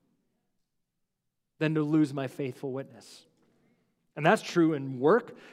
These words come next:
That's true in anything. That's true in your taxes. Like, that's true in anything.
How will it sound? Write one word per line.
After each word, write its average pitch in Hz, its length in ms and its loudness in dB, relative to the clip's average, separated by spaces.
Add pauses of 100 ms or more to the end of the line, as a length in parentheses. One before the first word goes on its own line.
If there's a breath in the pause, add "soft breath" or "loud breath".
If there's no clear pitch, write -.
(100)
That's 170 220 2
true 175 580 4
in 156 360 -4
anything. 214 500 0
That's 170 160 -6
true 254 160 -6
in 175 140 -2
your 143 100 -4
taxes. 196 680 -2
Like, 160 160 0
that's 208 160 2
true 233 220 2
in 185 100 0 (160)
anything. 165 540 -2